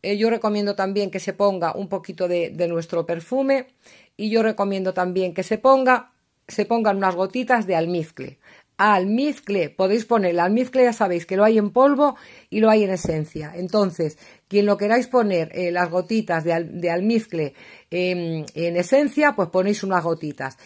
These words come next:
Quien, eh, prefiráis ponerlo en, en almizcle en polvo, que es el almizcle puro auténtico, pues unos pellizquitos, eh, de, de ese almizcle en polvo, ¿de acuerdo? Entonces, ¿qué vamos a hacer? Vamos a ver.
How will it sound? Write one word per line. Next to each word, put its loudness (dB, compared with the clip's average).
Quien, -2
eh, -2
prefiráis 0
ponerlo 0
en, -2
en 0
almizcle 2
en 0
polvo, 6
que -8
es -8
el -4
almizcle -4
puro -2
auténtico, -4
pues -6
unos -4
pellizquitos, -6
eh, -8
de, -6
de -6
ese -6
almizcle -6
en -8
polvo, -10
¿de -10
acuerdo? -2
Entonces, -4
¿qué 2
vamos 0
a -8
hacer? -18
Vamos -6
a -14
ver. -20